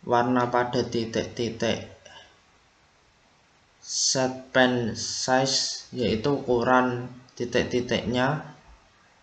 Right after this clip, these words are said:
kemudian ada set X nol dua ratus, Y nol tiga puluh. Lalu ada goto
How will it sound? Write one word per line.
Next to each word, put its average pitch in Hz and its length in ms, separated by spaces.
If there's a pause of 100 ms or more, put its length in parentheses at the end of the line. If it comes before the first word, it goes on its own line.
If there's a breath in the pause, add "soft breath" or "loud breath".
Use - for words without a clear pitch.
(520)
kemudian 127 640
ada 127 560
set - 960 (1700)
X 127 400
nol 127 640 (1700)
dua 120 320
ratus, 120 880 (400)
Y 123 240
nol 135 480
tiga 117 320
puluh. 110 480 (1400 loud breath)
Lalu 127 480
ada 127 560
goto 123 640